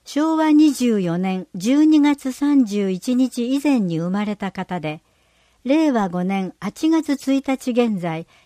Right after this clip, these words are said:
岩出市内にお住まいの方です。敬老会の内容は、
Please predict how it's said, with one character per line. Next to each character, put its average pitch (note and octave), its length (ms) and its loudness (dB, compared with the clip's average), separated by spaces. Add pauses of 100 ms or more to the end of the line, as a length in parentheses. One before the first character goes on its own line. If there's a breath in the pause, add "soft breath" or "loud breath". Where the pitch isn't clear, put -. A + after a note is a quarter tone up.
(100 soft breath)
岩 C4 240 0
出 D#4+ 160 -2
市 D4 160 0
内 A#3 240 2
に D#3 160 -2
お F3 60 -4
住 A3+ 200 -4
ま G#3+ 120 -2
い G#3 40 -2
の G3+ 140 -4
方 F3+ 260 -8
で C#3+ 160 -10
す。 - 260 -20 (800)
敬 E4 240 4
老 E4 220 4
会 G3+ 260 0
の E3 160 2
内 G#3+ 320 0
容 G3+ 200 0
は、 F#3 200 -6